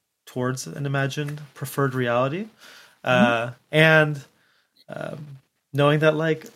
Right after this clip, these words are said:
Speaker 1: there isn't that much we can do at that grand scale as one person. That maybe that's a myth of some of the things we're critiquing,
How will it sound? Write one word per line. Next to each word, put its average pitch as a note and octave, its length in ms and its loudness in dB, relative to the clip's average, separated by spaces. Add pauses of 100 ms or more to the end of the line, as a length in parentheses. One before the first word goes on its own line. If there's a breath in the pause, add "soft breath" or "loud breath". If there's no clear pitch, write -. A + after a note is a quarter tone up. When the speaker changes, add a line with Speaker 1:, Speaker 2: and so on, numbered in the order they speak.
(140)
Speaker 1:
there D3+ 140 -10
isn't D#3+ 320 -8
that C#3+ 220 -2
much C#3+ 220 -4
we D3 80 -2
can C3+ 240 -2
do C3+ 440 -2
at C3 180 -2
that B2+ 180 -6
grand B2 280 -2
scale A#2 360 -4
as G2+ 160 -12
one A2+ 180 -10
person. B2 540 -12 (240)
That C#3 120 2
maybe D#3 200 6
that's D3+ 220 6
a D3 40 -2
myth C3+ 420 -2
of A#2 460 -4 (880)
some C#3 180 -2
of A#2+ 80 -4
the - 20 -16
things C3 160 0
we're A#2+ 60 -6
critiquing, B2 520 -6